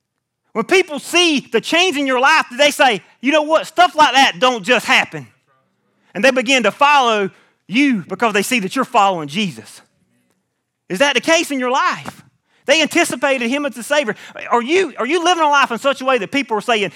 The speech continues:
"Jesus is a big deal by-, because what he's doing in your life, how he's changed you, how he's transformed you"?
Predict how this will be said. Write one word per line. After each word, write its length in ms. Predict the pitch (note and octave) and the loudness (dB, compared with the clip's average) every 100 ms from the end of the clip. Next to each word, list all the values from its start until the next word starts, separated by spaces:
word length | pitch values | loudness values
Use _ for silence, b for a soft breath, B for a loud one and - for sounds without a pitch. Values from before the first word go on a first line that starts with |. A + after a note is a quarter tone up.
| B | B
"Jesus 460 | D3+ F#3 F4+ F4+ C#4 | -4 2 2 2 0
is 160 | D4+ B3 | 0 0
a 60 | |
big 240 | G#3 C4+ F#3+ | 0 0 2
deal 240 | C4+ A3+ | 0 2
by-, 100 | G3+ | 0
because 360 | - A#3+ A3 F3+ | 0 -2 -2 -2
what 160 | B3+ | -2
he's 120 | A3 | -2
doing 280 | D#3+ C4+ A3+ | -2 -2 -2
in 100 | F#3 | -4
your 140 | F#3 F#3 | -2 0
life, 400 | D#3 A2+ - _ _ b b b | 0 -2 -12 _ _ b b b
how 180 | C4 | 2
he's 140 | B3 - | 0 -4
changed 420 | - C#4 B3 - | -2 0 0 -4
you, 120 | F#3 | -6
how 160 | A3 B3 | -2 0
he's 120 | A3 | -2
transformed 680 | - A#3 - D4 C#4+ A3 D3 | -4 -6 -4 0 0 0 -6
you"? 180 | D3 | -14